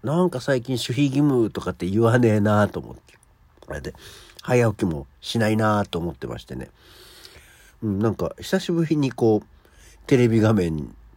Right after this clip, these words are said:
にいましたけれども、あれ以降、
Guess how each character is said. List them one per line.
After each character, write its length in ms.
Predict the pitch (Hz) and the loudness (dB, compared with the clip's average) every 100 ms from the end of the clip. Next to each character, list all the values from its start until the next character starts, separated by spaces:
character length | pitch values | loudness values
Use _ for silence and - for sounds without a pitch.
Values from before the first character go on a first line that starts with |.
| _ - _ _ - - | _ -20 _ _ -20 -8
に 360 | 107 104 87 - - | -2 -2 -2 -10 -8
い 100 | 110 | -2
ま 140 | 101 95 | 0 -2
し 80 | |
た 80 | - | -4
け 80 | 85 | -4
れ 80 | 82 | -4
ど 80 | 90 | -4
も、 220 | 82 - _ - - - _ - _ _ _ | -4 -8 _ -20 -20 -20 _ -20 _ _ _
あ 100 | 156 | 0
れ 140 | 185 190 | 6 4
以 160 | 196 | 4
降、 400 | - 135 101 80 | 0 4 4 2